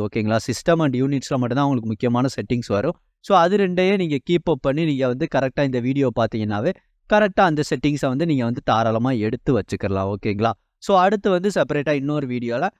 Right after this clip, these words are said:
சார்ட் ரிலேட்டடும் சோனார் ரிலேட்டடும் நம்ம வந்து ஒரு வீடியோ கொடுக்கலாம், தெரியுதுங்களா? So, இதுல சார்ட் and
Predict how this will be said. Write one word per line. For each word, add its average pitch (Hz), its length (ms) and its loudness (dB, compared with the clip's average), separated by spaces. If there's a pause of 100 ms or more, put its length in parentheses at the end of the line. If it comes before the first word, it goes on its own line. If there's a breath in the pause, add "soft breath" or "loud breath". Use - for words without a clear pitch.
(300)
சார்ட் 208 360 4
ரிலேட்டடும் 156 500 0
சோனார் 170 420 0
ரிலேட்டடும் 131 400 0
நம்ம 120 180 -2
வந்து 123 140 0
ஒரு 110 140 -2
வீடியோ 110 240 0
கொடுக்கலாம், 104 340 -2
தெரியுதுங்களா? 113 420 0 (320)
So, 156 100 2
இதுல 123 140 0 (100)
சார்ட் 160 280 2
and 139 100 -2